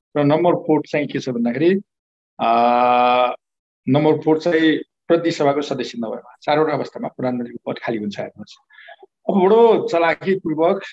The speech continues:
अब यो संविधानमाथिको चाहिँ अब जालसाजी भन्नुपर्छ। धारा, धारा छहत्तरको धारा तिन बमोजिम बनेको प्रधानमन्त्रीले यदि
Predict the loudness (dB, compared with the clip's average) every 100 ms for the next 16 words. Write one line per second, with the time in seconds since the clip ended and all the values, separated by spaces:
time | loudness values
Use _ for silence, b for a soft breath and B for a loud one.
0 | B _ -4 2 2 0 -6 -16 -8 -4
1 | -2 0 0 -4 -6 -6 -6 -6 -8 -10
2 | _ -10 -8 -6 -10 -16 _ _ _ _
3 | _ _ _ -20 -16 -4 0 2 0 -4
4 | -4 -6 -6 -8 -6 -6 -6 -12 _ _
5 | _ B B B _ _ _ _ _ _
6 | _ _ _ _ _ _ _ _ -20 -4
7 | 0 2 0 -2 -10 -6 -2 -2 -4 -2
8 | 0 0 -4 -2 0 2 2 0 _ -6
9 | -2 -2 -2 -4 -4 -4 -2 0 0 -2
10 | -2 0 0 -2 -4 -2 0 2 0 -6
11 | _ _ _ _ _ _ _ _ _ _
12 | _ _ _ _ 2 4 2 2 -6